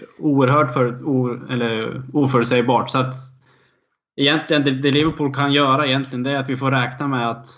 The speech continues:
att Arsenal går rent. Eh, vi kan inte gå och hoppas på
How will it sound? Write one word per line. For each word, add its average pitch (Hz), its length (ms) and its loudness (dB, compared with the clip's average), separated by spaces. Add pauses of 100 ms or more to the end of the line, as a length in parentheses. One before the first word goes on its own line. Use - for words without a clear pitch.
(760)
att 135 180 -2
Arsenal 147 380 2
går 147 240 2
rent. 107 400 -10 (240)
Eh, 117 600 -2 (440)
vi 135 120 2
kan 135 100 2
inte 135 220 2
gå 147 120 4
och 135 60 4
hoppas 131 400 0
på 131 80 2